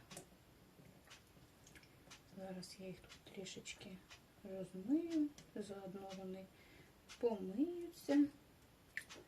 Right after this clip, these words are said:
Так, ось у нас перший такий гарний саджанець. Тут я викладаю.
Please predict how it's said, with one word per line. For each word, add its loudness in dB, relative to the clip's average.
Так, 0
ось -10
у -2
нас -6
перший 2
такий 0
гарний 2
саджанець. -2
Тут 0
я 4
викладаю. 4